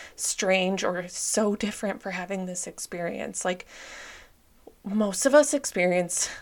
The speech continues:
the same things. Like, we're actually really <laughs> not that unique. We're unique, but, like, we have a lot in common. So much more than we realize. And that's been one of the coolest things with the H S P membership is on our monthly Zoom calls especially,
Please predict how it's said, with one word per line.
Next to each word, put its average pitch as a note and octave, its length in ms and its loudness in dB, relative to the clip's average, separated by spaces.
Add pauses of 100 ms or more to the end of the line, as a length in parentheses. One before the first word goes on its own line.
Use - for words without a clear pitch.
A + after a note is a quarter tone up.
(120)
the G3 80 0
same E3 260 0
things. - 340 -4
Like, - 180 -2
we're F#3+ 120 2
actually F#3+ 400 2
really F3+ 340 2 (100)
<laughs> - 120 -4
not G3 400 2
that A3 360 6
unique. F#3 460 0 (220)
We're G#3+ 100 2
unique, A#3 400 6
but, - 180 6
like, F#3 300 4
we G3+ 140 -6
have F#3+ 200 -2
a F3+ 60 2
lot - 320 0
in - 100 -4
common. - 520 -4 (240)
So - 320 -2
much G3 260 -2
more F3+ 180 -2
than F3+ 200 -6
we F3 140 -8
realize. - 600 -4
And F3+ 240 -4 (400)
that's G3 240 4
been A3+ 180 4
one G3 140 4
of F#3 60 -4
the F#3+ 80 2
coolest F3 420 -2
things E3+ 380 -4
with F3+ 200 -6
the - 160 -2
H E3+ 200 -6
S E3 160 -6
P F3+ 180 -6
membership F#3 720 -4
is F3 320 -4 (580)
on G3+ 160 4
our A3 100 4
monthly F#3+ 440 0
Zoom F3+ 240 -2
calls F3+ 320 0
especially, G3 800 -2